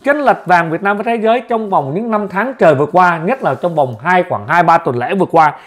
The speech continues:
thì vàng Việt Nam và vàng thế giới chênh lệch nhau gì?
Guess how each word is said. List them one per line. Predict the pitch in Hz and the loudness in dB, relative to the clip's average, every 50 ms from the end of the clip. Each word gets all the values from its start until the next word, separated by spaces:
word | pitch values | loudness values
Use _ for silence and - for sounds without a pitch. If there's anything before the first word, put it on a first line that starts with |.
| - - _ _ _ - | -20 -20 _ _ _ 0
thì | 175 170 170 160 | 2 2 2 4
vàng | 143 180 180 175 175 170 160 147 | 4 4 4 4 2 -2 -6 -8
Việt | 135 151 165 - 202 | -6 -6 -6 -2 0
Nam | 202 208 208 190 | 0 0 0 0
và | 170 143 | -2 -2
vàng | 135 139 139 120 | 0 0 -2 0
thế | 170 180 | -2 -2
giới | 180 196 214 208 | 0 0 0 -2
chênh | 214 - 220 220 202 | -4 -2 0 0 2
lệch | 196 175 147 | 2 0 0
nhau | 151 175 180 190 196 | 0 0 2 2 4
gì? | 185 156 120 | 2 2 0